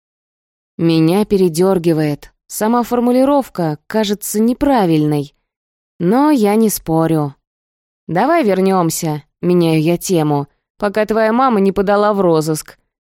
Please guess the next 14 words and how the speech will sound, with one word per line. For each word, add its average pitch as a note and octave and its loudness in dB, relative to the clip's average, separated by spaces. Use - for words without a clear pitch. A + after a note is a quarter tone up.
Нам A#3+ 0
ещё A#3 0
с A3+ -8
её A3+ 2
кандидатами A#3+ 0
в A#3 -2
зятья A#3+ -2
знакомиться". E3 -2
Пытаюсь D#3+ -2
пошутить, D#3+ -4
несмотря F#3+ -2
на G#3 0
скверное D#3 -2
настроение. D3+ -2